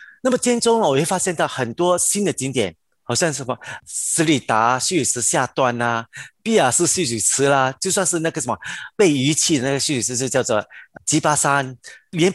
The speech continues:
不知名、很多人陌生的那个新洲蓄水池，在五七八多的，根本是没有想到的。因为在我以往的印象中呢，只有小桂林是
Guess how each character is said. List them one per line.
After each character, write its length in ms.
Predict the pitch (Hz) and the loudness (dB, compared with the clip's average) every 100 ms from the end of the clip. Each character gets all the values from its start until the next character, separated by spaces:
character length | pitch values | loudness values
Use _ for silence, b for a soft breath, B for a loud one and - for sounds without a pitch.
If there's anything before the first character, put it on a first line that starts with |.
| - | 0
不 140 | 247 | -2
知 260 | - - 240 | 0 2 2
名、 380 | 175 180 196 165 B 151 | 2 0 -2 -8 B -8
很 160 | 131 131 | -6 0
多 100 | 175 | 0
人 140 | 143 | 0
陌 180 | 147 156 | 0 -2
生 240 | - 143 | 0 0
的 160 | 127 113 | 2 0
那 180 | 123 127 | 0 -2
个 420 | 131 117 98 92 B B B | -2 0 0 -4 B B B
新 300 | - 180 175 | -2 2 2
洲 200 | 156 151 | 2 2
蓄 220 | 135 156 | 2 2
水 180 | 117 117 | 2 0
池， 20 | 117 | 0
在 260 | 147 123 - - | 0 0 -2 -8
五 120 | 117 | -6
七 140 | 156 | -4
八 160 | 143 131 | -4 -4
多 160 | 131 | -2
的， 180 | 117 87 - | 0 -2 -2
根 100 | 165 | -2
本 100 | 127 | 0
是 100 | 120 | 0
没 100 | 135 | 0
有 20 | 131 | 0
想 140 | 104 | -2
到 200 | 117 104 | 0 -2
的。 100 | 92 B - | -2 B 0
因 100 | 294 | 2
为 160 | 262 - | 2 0
在 160 | - 294 | 2 4
我 220 | 208 160 | 6 4
以 180 | 151 196 | 2 2
往 240 | 208 123 | 4 2
的 220 | 120 139 127 | 2 0 2
印 200 | 208 180 | 0 0
象 280 | 196 151 | 0 -2
中 220 | 123 151 147 | -2 -4 -2
呢， 200 | 143 139 _ _ b b b _ | -4 -4 _ _ b b b _
只 340 | - 127 147 | -4 0 2
有 200 | 180 127 | 4 2
小 200 | 101 117 | 2 -2
桂 200 | 104 147 | -2 0
林 240 | 127 117 120 b b | 0 -2 -6 b b
是 460 | - - 165 117 | -2 2 4 2